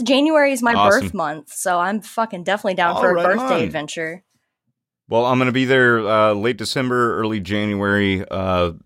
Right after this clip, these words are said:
Speaker 2: so far, the goal is Saint Augustine, uh, Casadaga, and, uh, Coral Castle,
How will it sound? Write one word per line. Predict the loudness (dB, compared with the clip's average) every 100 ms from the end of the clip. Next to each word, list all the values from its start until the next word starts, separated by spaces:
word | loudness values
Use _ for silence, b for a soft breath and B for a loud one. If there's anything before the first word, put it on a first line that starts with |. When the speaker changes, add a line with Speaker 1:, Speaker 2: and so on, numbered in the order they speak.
| _ -10
Speaker 2:
so | -2 0 0
far, | 2 2
the | 2
goal | 0 0 0
is | -2
Saint | -2 -2 0
Augustine, | 0 0 -4 -4 -2 0 0 -2 -2
uh, | -2 0 -2
Casadaga, | -4 -4 -4 0 2 2 2 0 0 -4
and, | -4 -2 -2 -2 -4 -6 -4
uh, | 0 0 -2
Coral | -4 -4 -4
Castle, | -2 -2 -2 -6 -8